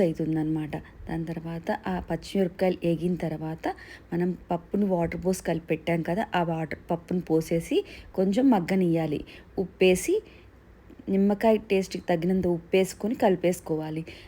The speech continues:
మంచి కాసేపు అంతా మగ్గనియ్యాలి. అంతా మగ్గిన తర్వాత మనం నిమ్మకాయ పోయాలి. నిమ్మకాయ ఎట్లా పోయాలంటే, కొంచెం పప్పు చల్లారిన తర్వాత, మరీ వేడి మీద పోయకుండా కొంచెం చల్లారిన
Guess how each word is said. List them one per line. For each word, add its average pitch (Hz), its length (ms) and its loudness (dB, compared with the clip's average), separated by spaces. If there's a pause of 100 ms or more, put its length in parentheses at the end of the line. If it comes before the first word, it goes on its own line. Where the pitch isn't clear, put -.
(120)
మంచి 185 300 0
కాసేపు 202 440 -2
అంతా 180 240 0 (120)
మగ్గనియ్యాలి. 165 600 0 (120)
అంతా 185 240 2 (120)
మగ్గిన 180 340 0
తర్వాత 185 600 0 (120)
మనం 247 240 4
నిమ్మకాయ 196 360 2 (120)
పోయాలి. 160 400 -4
నిమ్మకాయ 196 440 2
ఎట్లా 202 280 -2
పోయాలంటే, 180 560 -2 (540)
కొంచెం 254 480 4
పప్పు 226 240 -2 (140)
చల్లారిన 208 480 4
తర్వాత, 170 280 0 (100)
మరీ 202 240 4
వేడి 180 300 4
మీద 170 320 2
పోయకుండా 160 420 -2
కొంచెం 190 360 -2 (100)
చల్లారిన 165 460 0